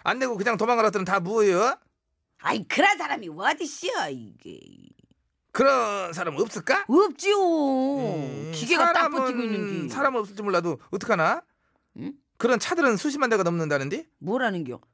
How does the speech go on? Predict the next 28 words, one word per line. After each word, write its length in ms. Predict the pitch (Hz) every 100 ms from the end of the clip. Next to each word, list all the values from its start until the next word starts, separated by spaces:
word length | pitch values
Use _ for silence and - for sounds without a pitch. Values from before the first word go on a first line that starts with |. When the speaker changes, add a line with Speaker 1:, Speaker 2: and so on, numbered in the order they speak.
| _
Speaker 2:
수십만 680 | - 370 622 415 381 311 254
대요? 120 | 240
Speaker 1:
그래요. 600 | 247 311 294 302 311 220
고속도로 320 | 269 285 277
통행료 240 | 277 285 269
내기 180 | 262 240
싫어가지고 580 | 285 269 247 233 262
하이패스 360 | 269 285 277 233
단말기도 380 | 208 262 247 226
없으면서 320 | 240 254 233
하이패스 320 | 247 269 247
구간으로 420 | 208 220 240 220 170 -
내빼는 360 | - 220 262 262
차들이 340 | 233 233 180 - -
수십만 460 | - 285 277 254
대고 400 | 226 208 285 294
Speaker 2:
원래? 180 | 302 349 523 - _
Speaker 1:
수 260 | - 311 320
번 180 | 302 269
넘게 580 | 269 262 254 247 220
상습적으로다가 680 | 185 320 320 339 269 262 247
그러는 320 | 190 233 262
차들만 280 | 240 254 254
해도 220 | 247 233 170 - -
십일만 520 | - - 294 277 285 277
대가 180 | 269
넘는다는겨. 440 | 262 269 277 269
Speaker 2:
에이. 60 | 285